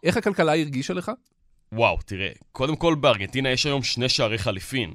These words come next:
Speaker 2: אפשר להחליף דולר לפסו בשער היציג, שהיום זה בערך מאתיים פסו לדולר, אבל אף בן אדם שמוחו בראשו לא יחליף בשער היציג, אלא בהמצאה הארגנטינאית שנקראת דולר בלו. שים לב, שער דולר בלו שווה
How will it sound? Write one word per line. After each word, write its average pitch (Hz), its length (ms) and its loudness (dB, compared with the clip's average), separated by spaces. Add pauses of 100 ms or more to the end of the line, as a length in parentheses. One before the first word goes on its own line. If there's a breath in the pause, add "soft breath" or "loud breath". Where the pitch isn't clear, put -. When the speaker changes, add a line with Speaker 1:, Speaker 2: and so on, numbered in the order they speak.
(120)
Speaker 2:
אפשר 110 220 -4
להחליף 110 380 -6
דולר 117 360 0
לפסו 127 640 -2
בשער 110 440 0
היציג, 143 500 -4
שהיום 117 520 -2
זה 113 140 -4
בערך 110 460 -4
מאתיים 104 360 -4
פסו 104 280 -6
לדולר, 151 560 2 (400 soft breath)
אבל 110 220 -4 (140)
אף 135 180 4
בן 131 140 2
אדם 113 200 2
שמוחו 104 420 -4
בראשו 98 380 -4
לא 98 120 -6
יחליף 90 220 -10
בשער 90 320 -6
היציג, 196 420 -4 (340 loud breath)
אלא 101 120 -2
בהמצאה 98 640 -2
הארגנטינאית 107 720 -2
שנקראת 110 420 -4
דולר 123 340 0
בלו. 123 360 4 (400)
שים 139 280 0
לב, 107 180 0 (120)
שער 135 340 0
דולר 131 260 0
בלו 120 180 -4
שווה 127 460 0